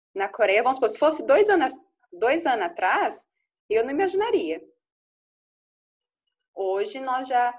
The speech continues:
temos vários dramas que tratam, né, as doenças mentais. É, eu acho que sociopatia é uma doença mental, né? Se eu não estiver falando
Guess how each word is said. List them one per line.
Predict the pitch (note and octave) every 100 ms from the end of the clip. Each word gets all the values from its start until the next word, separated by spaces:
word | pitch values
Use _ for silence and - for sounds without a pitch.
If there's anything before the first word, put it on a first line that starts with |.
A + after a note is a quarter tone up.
| - _ -
temos | A3+ A#3 A3
vários | G3+ G#3 D4 D4+
dramas | D4+ G3+ A3 A#3+ -
que | -
tratam, | - - G3 A#3 A3+
né, | G3 F3+ F3 - _ _ _
as | F3 F3
doenças | F3+ F3 F3 F3 - E3+ E3 D#3+ -
mentais. | E3+ E3+ E3+ D#3 G3 C#4 - _ _ _ _ _ _ -
É, | E3+ E3+ F3
eu |
acho | A3 -
que |
sociopatia | - C#4 C#4 C#4 C4+ D4
é |
uma | D#4
doença | C4+ A3+ A3+
mental, | G#3+ F#3+ E3 D3+
né? | E3+ A#3+ -
Se | G3
eu |
não | F#3
estiver | F#3 F#3
falando | F3+ E3+ E3+